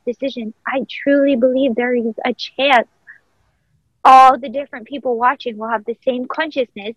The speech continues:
and they'll let the network people know too. And through our shared dismay at the choices they've made, they will change and they will finally learn that no one watches T V in any form except for binge.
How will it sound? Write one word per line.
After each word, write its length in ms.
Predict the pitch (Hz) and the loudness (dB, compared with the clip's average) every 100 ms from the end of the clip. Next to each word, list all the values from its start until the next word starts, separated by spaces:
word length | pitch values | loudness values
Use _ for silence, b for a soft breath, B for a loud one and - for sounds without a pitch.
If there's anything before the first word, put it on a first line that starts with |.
| - | -10
and 160 | 247 233 | -6 -2
they'll 200 | 277 269 | -2 -2
let 160 | 277 - | -4 -6
the 80 | 247 | -10
network 340 | 254 - 254 - | -10 -8 -10 -10
people 340 | - 262 254 | -12 -6 -6
know 240 | 233 247 247 | -4 -6 -8
too. 300 | - 302 254 B B - | -4 -2 -2 B B -4
And 200 | 247 233 | -2 -2
through 320 | 262 277 294 - | -2 -2 0 4
our 160 | 262 | 2
shared 560 | 254 - 262 262 269 233 _ _ _ _ _ _ _ _ _ | 2 0 0 0 -2 -6 _ _ _ _ _ _ _ _ _
dismay 800 | 262 262 _ 226 240 247 220 202 - | 0 0 _ 0 6 6 6 0 -8
at 160 | 220 226 | -8 -10
the 80 | |
choices 520 | 214 - 240 226 233 202 | -10 -6 -4 -4 -8 -4
they've 260 | 220 214 208 | -2 -2 -4
made, 260 | 220 190 - | -6 -6 -6
they 120 | 226 | -4
will 180 | 220 247 | -2 -4
change 560 | - - 240 240 190 - | -6 -6 -4 -4 -6 -6
and 100 | 208 | -4
they 60 | 214 | -4
will 260 | 220 214 208 | -4 -6 -2
finally 380 | 226 220 233 247 | 0 2 0 -4
learn 320 | 220 240 214 185 | 0 2 2 -2
that 100 | - | -10
no 160 | 208 220 | -6 -6
one 200 | 233 226 | -4 0
watches 300 | 233 - - - | -2 -4 -14 -6
T 120 | 226 | -2
V 260 | 226 220 208 | 2 0 0
in 140 | 196 - | -8 -4
any 220 | 220 226 214 | -2 0 -2
form 200 | 214 196 | -4 -6
except 320 | _ - - - | _ -10 -8 -6
for 120 | 180 | -8
binge. 400 | 170 - - | -10 -18 -20